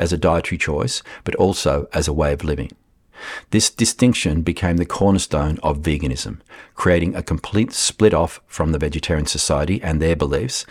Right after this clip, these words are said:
and as such making it a distinct movement with its own set of principles and beliefs. So that is a brief history.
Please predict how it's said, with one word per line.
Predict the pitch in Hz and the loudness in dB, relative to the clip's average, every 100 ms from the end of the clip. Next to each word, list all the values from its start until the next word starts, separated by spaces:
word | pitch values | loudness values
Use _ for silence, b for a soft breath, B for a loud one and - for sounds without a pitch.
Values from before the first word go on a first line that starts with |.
| B B - | B B -2
and | 92 92 | 0 2
as | 104 85 | 0 0
such | - 123 87 - - | 2 4 4 0 0
making | 90 87 92 80 | 0 0 0 0
it | 85 - | 0 0
a | |
distinct | 82 - 104 104 | 0 2 2 2
movement | 90 98 92 71 78 - | 4 4 4 2 -2 -4
with | 82 80 | -2 0
its | 82 - | 0 0
own | 90 92 | 2 2
set | - 95 90 | 2 2 2
of | 78 - | -2 0
principles | 92 87 - 69 73 - | 0 0 -2 -2 -4 -4
and | - 76 | -4 -2
beliefs. | 73 69 - - - _ _ _ B B B | -2 -4 -6 -10 -12 _ _ _ B B B
So | - 113 104 | 0 4 6
that | 120 127 - - | 4 2 -2 0
is | 92 | 2
a | 85 | 2
brief | 85 82 - | 2 0 0
history. | 78 - - - | -6 -6 -10 -12